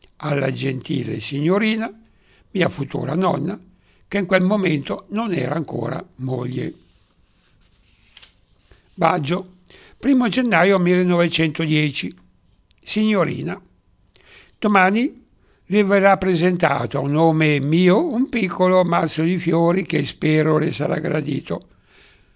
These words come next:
Possano questi fiori dirle tutto il mio entusiasmo per lei, a dirle tutto il mio amore. Auguro a lei e a famiglia un anno felice. Arrivato ieri sera a Baggio, mi si,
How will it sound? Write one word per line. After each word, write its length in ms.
Possano 720
questi 320
fiori 420
dirle 380
tutto 320
il 80
mio 160
entusiasmo 800
per 200
lei, 380
a 140
dirle 420
tutto 300
il 60
mio 120
amore. 360
Auguro 500
a 60
lei 460
e 120
a 100
famiglia 540
un 140
anno 260
felice. 520
Arrivato 560
ieri 240
sera 240
a 60
Baggio, 440
mi 160
si, 420